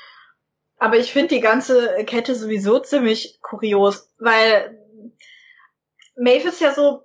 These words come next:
okay, ne, wir müssen die unbedingt aufhalten, wir müssen die irgendwie, denen irgendwas in den Weg stellen, denen irgendwen hinterher schicken, um die Mystic Knights davon abzuhalten, die Rüstung zu bekommen. Und dann kommt eben Maida und sagt so, „Doch, pff,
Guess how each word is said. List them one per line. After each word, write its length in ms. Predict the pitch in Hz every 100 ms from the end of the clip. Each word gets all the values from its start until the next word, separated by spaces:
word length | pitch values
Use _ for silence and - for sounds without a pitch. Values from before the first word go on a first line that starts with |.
| -
okay, 540 | 254 262 277 262 220
ne, 200 | 226 262
wir 80 | 262
müssen 280 | 262 294 262
die 100 | 240
unbedingt 480 | 269 294 277 262 247
aufhalten, 540 | 254 262 226 214 226
wir 80 | 233
müssen 300 | 240 254 254
die 140 | 240
irgendwie, 640 | 220 240 254 254 247 247 -
denen 160 | 247 233
irgendwas 400 | 226 240 233 233
in 80 | 247
den 160 | 247
Weg 160 | 247 247
stellen, 400 | - 226 214 208
denen 280 | 240 233 226
irgendwen 380 | 240 254 262 254
hinterher 420 | 254 247 240 240
schicken, 340 | - 247 233
um 160 | 226 247
die 180 | 233 226
Mystic 300 | 233 - 226
Knights 240 | 226 226
davon 240 | 220 220
abzuhalten, 420 | 208 - 226 214 233
die 60 |
Rüstung 360 | 247 285 254 214
zu 140 | 214
bekommen. 360 | 202 202 196 196 - - - - - _
Und 140 | 262
dann 200 | 277 254
kommt 380 | 240 262 320 311 - -
eben 500 | 254 285 262 254 240 - 226
Maida 400 | 240 247 277 254
und 80 | 254
sagt 200 | 269 -
so, 80 | 254 - -
„Doch, 260 | - - _ -
pff, 280 | - -